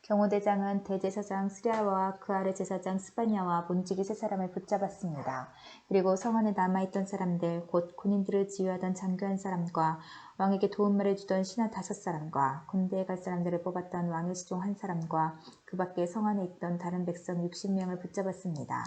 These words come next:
경호대장 느부사라단은 그들을 붙잡아서 림나에 있는 바빌로니아 왕에게 끌고 갔습니다.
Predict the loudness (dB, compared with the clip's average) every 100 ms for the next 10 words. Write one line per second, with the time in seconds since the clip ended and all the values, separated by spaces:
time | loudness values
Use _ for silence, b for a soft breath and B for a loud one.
0 | -10 _ _ -20 B B B 0 6 8
1 | 8 6 6 6 4 2 2 2 4 4
2 | 4 4 2 2 2 2 0 0 0 -2
3 | 0 2 2 4 2 2 0 0 2 4
4 | 4 2 2 0 0 0 2 2 2 0
5 | -2 -4 -2 -2 -4 -4